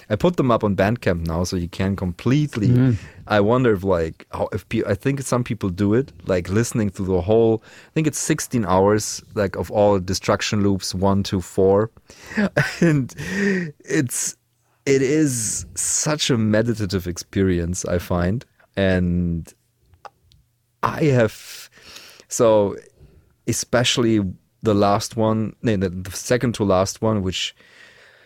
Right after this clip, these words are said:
Speaker 1: I don't know, I think we were then twelve hours or something in that space. And in the end, we decided it's one o'clock. Okay, let's, let's just kill it with fire. And we burned the loops.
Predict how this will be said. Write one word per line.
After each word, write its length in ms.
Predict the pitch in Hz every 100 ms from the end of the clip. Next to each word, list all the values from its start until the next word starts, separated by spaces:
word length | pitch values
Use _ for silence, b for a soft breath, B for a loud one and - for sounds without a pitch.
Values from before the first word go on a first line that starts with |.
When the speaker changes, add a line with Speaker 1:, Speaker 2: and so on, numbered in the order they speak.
| B B B
Speaker 1:
I 140 | 139 196
don't 180 | 190
know, 180 | 160 160
I 60 | 120
think 200 | 131 170
we 60 | 147
were 120 | 139
then 200 | 120 113
twelve 400 | - 120 127 -
hours 360 | 113 131 131 113
or 60 |
something 440 | 113 110 110 110 107
in 100 | 110
that 160 | 104
space. 640 | - - 104 107 104 - -
And 160 | - 101
in 80 | 101
the 120 | 101
end, 260 | 101 107 101 - -
we 140 | 104
decided 460 | 98 90 98 95 90
it's 280 | - - -
one 200 | 98 101
o'clock. 680 | 95 _ - 95 98 95 -
Okay, 440 | 82 - 92 90 90
let's, 400 | 90 85 - -
let's 220 | - -
just 240 | 95 -
kill 200 | - 98
it 80 | -
with 140 | -
fire. 640 | - - - 76 78 87 92 -
And 180 | 95 85
we 140 | 90 85 _
burned 280 | - 95 92
the 80 | 95
loops. 460 | 90 92 92 -